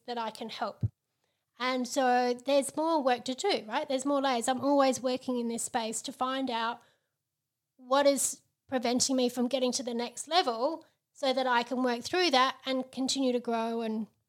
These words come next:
and be more of who I've be-, come here to be. So that's been a lot of where my money stuff has come from.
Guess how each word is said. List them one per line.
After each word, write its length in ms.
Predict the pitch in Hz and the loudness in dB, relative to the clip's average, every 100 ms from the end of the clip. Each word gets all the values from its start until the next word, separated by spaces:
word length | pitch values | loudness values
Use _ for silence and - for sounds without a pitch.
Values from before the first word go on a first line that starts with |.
| _ _ _ _ 247 | _ _ _ _ -10
and 180 | 240 | -6
be 140 | 240 247 | -4 -2
more 380 | 226 233 226 226 | -2 -2 -4 -6
of 180 | 214 - _ - | -8 -18 _ -2
who 140 | 254 | 0
I've 240 | 233 233 - | 0 -4 -12
be-, 80 | - - | -16 -8
come 200 | 254 240 | -6 -4
here 160 | 247 | -4
to 80 | 220 | 0
be. 280 | 311 247 - _ _ _ _ _ _ _ _ _ _ _ - | 2 0 -2 _ _ _ _ _ _ _ _ _ _ _ -2
So 400 | 311 302 285 - _ _ _ _ _ _ _ 247 | 4 6 6 2 _ _ _ _ _ _ _ 0
that's 300 | 330 311 - | 2 2 0
been 200 | 359 370 | 0 2
a 80 | |
lot 280 | 311 285 285 | 4 6 6
of 180 | 277 247 | 4 0
where 360 | 262 269 262 262 | 0 2 2 2
my 500 | 262 262 262 269 254 | 0 2 2 0 -4
money 340 | 254 254 247 233 | -6 -4 -2 -4
stuff 320 | - 220 214 | -6 -8 -8
has 140 | 226 | -10
come 260 | - 226 220 | -8 -8 -6
from. 300 | - 208 | -4 -6